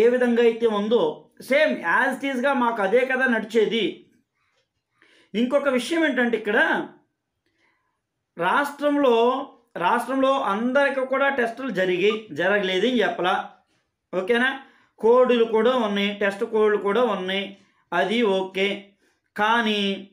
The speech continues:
ఇక్కడ మీరు తెలుసుకోవాల్సింది, ప్రస్తుతమైతే ప్రభుత్వము చాలా స్పష్టంగా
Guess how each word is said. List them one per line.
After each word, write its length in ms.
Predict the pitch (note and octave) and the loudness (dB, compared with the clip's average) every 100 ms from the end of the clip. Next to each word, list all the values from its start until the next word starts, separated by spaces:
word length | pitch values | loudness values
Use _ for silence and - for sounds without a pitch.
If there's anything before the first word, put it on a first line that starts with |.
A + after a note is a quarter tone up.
| _ _ _ _ _ _ F#3+ | _ _ _ _ _ _ -4
ఇక్కడ 240 | A3 C#4 C4 | 0 0 0
మీరు 140 | B3+ A#3 | -2 0
తెలుసుకోవాల్సింది, 840 | B3 A#3+ C#4+ C4+ B3+ B3 A#3 A3+ G#3 A#3+ B3 - _ _ - | -2 0 2 2 2 -2 0 0 2 0 -2 -8 _ _ -2
ప్రస్తుతమైతే 880 | G#3 A3 C#4+ C#4 B3+ A#3+ G#3 A3 A#3+ C4+ C4+ - | -2 0 -4 -2 -2 -2 -2 2 4 4 0 -2
ప్రభుత్వము 720 | G#3 A3+ C4+ - B3 G3 A3 C4+ C4+ | 0 -2 -4 -2 0 0 0 -2 -2
చాలా 320 | F#3+ F#3 A#3+ A#3 G#3 | -2 0 0 0 -2
స్పష్టంగా 800 | - F3+ F3+ B3 G#3 F3 D#3+ G#3 | -4 -6 -4 -2 -2 -2 -2 -2